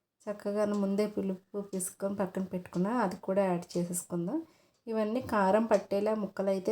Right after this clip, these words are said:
బాగా కలిపేసుకుందాం. ముక్కలు కన్నట్లు కారం పట్టేసేలా చక్కగా కలిపేసి పక్కన పెట్టేసి చింతపండు రసం అయితే నేను పిసుకున్నాను. రెండు స్పూన్లు అయితే ఆయిల్ యాడ్ చేసుకుందాం. మనకి తాలింపు పెట్టట్లేదు కదా, డైరెక్ట్గానే కొంచెం రెండు మూడు స్పూన్లు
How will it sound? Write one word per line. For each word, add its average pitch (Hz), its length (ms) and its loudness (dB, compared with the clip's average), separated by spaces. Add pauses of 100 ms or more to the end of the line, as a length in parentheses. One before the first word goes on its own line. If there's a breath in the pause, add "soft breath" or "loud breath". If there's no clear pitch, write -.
(140)
బాగా 190 320 2
కలిపేసుకుందాం. 175 760 0 (2250)
ముక్కలు 202 320 0
కన్నట్లు 196 480 0
కారం 202 320 6
పట్టేసేలా 190 560 2
చక్కగా 185 400 0 (320)
కలిపేసి 190 400 0 (160)
పక్కన 196 240 0
పెట్టేసి 185 480 -2
చింతపండు 202 480 2
రసం 190 240 4
అయితే 190 200 2
నేను 202 200 -2
పిసుకున్నాను. 190 540 -4
రెండు 202 220 -2
స్పూన్లు 202 380 -2
అయితే 196 160 2 (120)
ఆయిల్ 190 260 4
యాడ్ 180 260 2
చేసుకుందాం. 190 580 2 (760 loud breath)
మనకి 208 360 4 (160)
తాలింపు 214 320 12
పెట్టట్లేదు 220 520 6
కదా, 254 160 12 (100)
డైరెక్ట్గానే 208 720 8
కొంచెం 214 280 8 (140)
రెండు 202 220 8
మూడు 190 180 2
స్పూన్లు 202 400 0